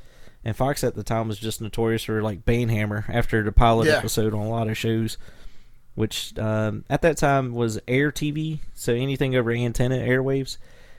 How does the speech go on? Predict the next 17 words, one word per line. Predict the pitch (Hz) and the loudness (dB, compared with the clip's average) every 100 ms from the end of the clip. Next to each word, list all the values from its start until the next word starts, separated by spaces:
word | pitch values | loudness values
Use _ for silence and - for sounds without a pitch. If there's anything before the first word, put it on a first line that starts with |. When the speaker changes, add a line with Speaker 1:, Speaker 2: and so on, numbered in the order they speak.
| - | -12
Speaker 1:
If | - 120 | -2 2
it | 139 | 4
didn't | 147 127 127 - | 4 0 -8 -8
do | 131 135 | 0 0
good | 127 135 | 6 6
on | 123 110 | 6 2
views, | 101 120 147 165 - - - | 2 2 2 -2 -6 -10 -4
the | 123 | 0
only | 127 131 | 2 4
way | 131 | 4
they | 123 117 | 6 4
matched | 127 135 - | 4 2 -2
it | 117 | -2
was | 113 110 | 0 0
on | 117 120 | 0 2
how | 120 | 0
many, | 117 117 | 0 -2